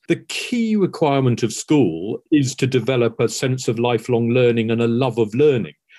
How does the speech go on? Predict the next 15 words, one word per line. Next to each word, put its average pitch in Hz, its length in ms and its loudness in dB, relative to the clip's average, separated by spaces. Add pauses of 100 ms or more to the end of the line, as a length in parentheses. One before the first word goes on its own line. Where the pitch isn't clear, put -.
So 143 180 2
if 214 160 2
the 214 80 0
systems 175 680 -2
we're 143 200 2
operating 120 580 -2
in, 107 160 0
particularly 131 400 -6
the 107 100 -4
exam 135 360 -2
system, 98 560 -8 (160)
switches - 580 -2
people 131 340 0
totally 120 460 -2
off 113 180 2